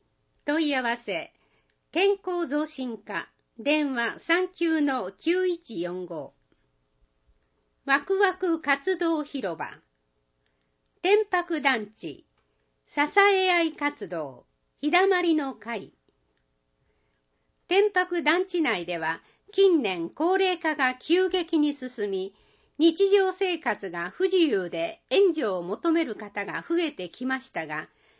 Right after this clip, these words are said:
住民同士の連携が取れておらず、有事の際を危惧する声も出ていました。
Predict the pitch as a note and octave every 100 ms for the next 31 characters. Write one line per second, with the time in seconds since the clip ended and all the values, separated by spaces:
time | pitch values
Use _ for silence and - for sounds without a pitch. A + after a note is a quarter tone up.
0 | _ _ - B3+ G4 G4+ G4 F4+ F4+ E4+
1 | - G3+ F#3+ D4 E4+ E4 D#4 C#4+ C4 C4+
2 | F4+ D#4+ - F#3+ G#3 F3+ D3+ D3+ - _
3 | _ _ _ - E4+ G4+ D4+ C4+ G#3 -
4 | D4 C#4+ G3 F#3 - E4+ D4 - F3 F3+
5 | D#4+ D4+ A3 E3+ E3+ D#4+ - D#3 D3+ D3
6 | - - D3